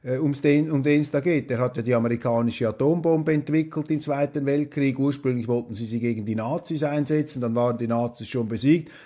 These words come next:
dann ging's gegen die Japaner. Und im Zuge dieser immer extremer werdenden militaristischen Kriegsstimmung hat dann Oppenheimer begonnen, sich gegen diese Mentalität und gegen die Atombombe auszusprechen, beziehungsweise für Abrüstungsverhandlungen. Er hat nie die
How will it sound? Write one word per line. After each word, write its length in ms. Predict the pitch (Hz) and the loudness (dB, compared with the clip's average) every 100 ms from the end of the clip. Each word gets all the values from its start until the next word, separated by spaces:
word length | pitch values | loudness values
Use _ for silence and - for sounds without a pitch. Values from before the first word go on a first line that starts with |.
| - | -8
dann 100 | 117 | 0
ging's 300 | 135 131 131 | 2 2 2
gegen 300 | 127 120 113 | 0 0 -2
die 80 | 117 | 0
Japaner. 640 | 110 117 117 160 175 135 - - - - | 0 0 0 0 0 -4 -8 -20 -20 -4
Und 220 | 135 131 | 0 2
im 140 | 127 | 2
Zuge 520 | - 196 214 196 131 - - _ - | 4 2 4 4 2 -2 -20 _ -2
dieser 380 | 151 127 143 123 - _ | 0 2 0 0 -8 _
immer 260 | 175 202 160 | 2 2 2
extremer 600 | 143 - 151 160 196 170 | -2 -2 2 2 2 2
werdenden 460 | 165 160 151 139 143 | 2 0 -2 0 4
militaristischen 920 | 147 139 139 131 165 190 - 143 135 | 4 2 2 2 2 -2 -6 -4 -4
Kriegsstimmung 880 | 131 156 190 - 165 175 175 131 101 - - | 0 0 0 -2 2 2 2 0 -2 -8 -8
hat 240 | 131 131 | -6 0
dann 100 | 135 | 0
Oppenheimer 600 | 131 160 165 151 143 143 123 | 0 -2 -2 -2 -2 -2 -2
begonnen, 440 | 123 131 147 151 | -2 0 2 0
sich 260 | 139 120 - | -2 -6 0
gegen 480 | 147 175 180 156 - - _ | 2 2 0 -2 -8 -20 _
diese 240 | 156 151 147 | -2 2 4
Mentalität 840 | 143 143 135 131 127 127 143 170 | 4 4 4 4 4 4 4 4
und 100 | 156 | 0
gegen 280 | 147 143 131 | 2 2 4
die 100 | 127 | 2
Atombombe 800 | 120 127 139 151 143 131 123 - | 2 4 4 4 4 4 4 0
auszusprechen, 760 | 113 180 180 175 - 151 147 131 | 0 -2 -2 -6 0 0 0 -6
beziehungsweise 640 | 131 143 131 120 117 117 | -4 -2 -2 0 -2 -2
für 100 | 113 | -2
Abrüstungsverhandlungen. 1700 | 117 156 170 175 - 165 165 - - - - 135 143 160 165 165 123 | 0 2 2 0 0 0 0 -8 -16 -20 -4 0 2 2 2 2 2
Er 60 | 98 | 0
hat 120 | 107 | 0
nie 140 | 151 | -2
die 180 | 156 | 0